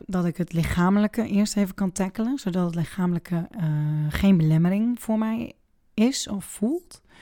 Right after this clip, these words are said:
Eh, daar gebruik ik zelf hele liefdevolle en zachte technieken voor. Die werken als één tierenleer.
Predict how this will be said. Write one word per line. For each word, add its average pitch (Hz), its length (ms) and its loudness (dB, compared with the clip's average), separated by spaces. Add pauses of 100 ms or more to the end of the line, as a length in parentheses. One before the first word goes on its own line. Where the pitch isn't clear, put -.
(640)
Eh, 170 320 4
daar 180 480 2
gebruik 170 420 0
ik 170 120 -8
zelf 170 320 0
hele 185 280 2
liefdevolle 165 1160 0
en 165 160 2
zachte 180 400 -2
technieken 165 440 -2
voor. 220 360 -8
Die 185 240 -6
werken 175 420 -2
als 175 220 -6
één 196 280 0 (400)
tierenleer. 202 680 0